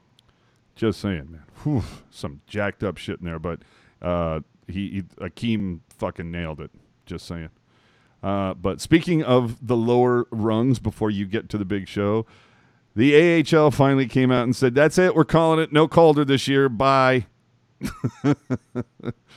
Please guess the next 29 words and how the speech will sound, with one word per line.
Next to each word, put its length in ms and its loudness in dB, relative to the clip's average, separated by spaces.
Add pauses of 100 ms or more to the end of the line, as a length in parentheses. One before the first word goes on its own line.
(480)
Um, 1600 -2 (640)
making 360 -2
some 180 -4
people 260 -6
to 80 -4
think 360 -4
that 240 0 (560)
maybe 440 -4
the 480 -6
N 120 -4
H 200 -6
L 140 0
should 340 -4
have 120 0
done 160 -2
the 100 -4
same 280 -4
thing, 420 -4
but 140 -4
we 160 -4
already 180 -4
talked 280 -4
about 260 -8
that. 220 -6
But 240 -8
just 260 -8
letting 180 -4
you 60 -4
know, 340 -2